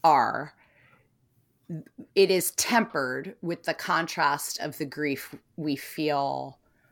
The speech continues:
through many, many characters and the community in the first thirty minutes. And that almost makes the joy sweeter,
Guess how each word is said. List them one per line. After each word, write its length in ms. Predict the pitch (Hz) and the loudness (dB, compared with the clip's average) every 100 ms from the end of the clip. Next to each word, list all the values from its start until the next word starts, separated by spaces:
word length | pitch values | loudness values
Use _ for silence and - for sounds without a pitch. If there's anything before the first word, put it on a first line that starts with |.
| _ | _
through 180 | - 165 | -4 0
many, 300 | 160 165 170 | 2 2 2
many 200 | 151 147 | 0 -4
characters 640 | - 135 127 - 143 135 - | -4 -6 -6 -6 -6 -4 -4
and 180 | 139 | -4
the 80 | 131 | -6
community 540 | - 156 139 139 135 135 | -6 -4 -2 -2 -4 -4
in 80 | |
the 80 | 135 | -4
first 340 | - 139 - - | -6 -6 -6 -10
thirty 400 | - 208 160 120 | 0 2 2 -2
minutes. 420 | - - - - | -8 -14 -10 -6
And 120 | 170 | 4
that 200 | 175 180 | 6 6
almost 380 | 190 175 175 - | 2 0 -2 -4
makes 440 | 170 160 151 - - | -4 -4 -6 -10 -8
the 120 | 160 | -8
joy 580 | 160 160 151 147 143 147 | -6 -4 -2 -2 -4 -6
sweeter, 520 | - - 151 - | -6 -4 -4 -6